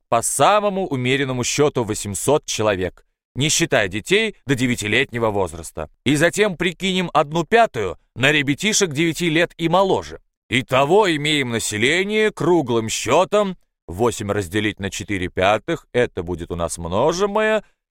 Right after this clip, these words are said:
двести тридцать множитель.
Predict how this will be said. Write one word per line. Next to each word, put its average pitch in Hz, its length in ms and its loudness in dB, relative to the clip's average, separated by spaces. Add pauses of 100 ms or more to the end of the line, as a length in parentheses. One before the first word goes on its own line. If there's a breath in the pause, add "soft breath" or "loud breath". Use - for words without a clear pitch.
(100)
двести 123 680 -2
тридцать 175 680 -2 (320)
множитель. 101 1000 0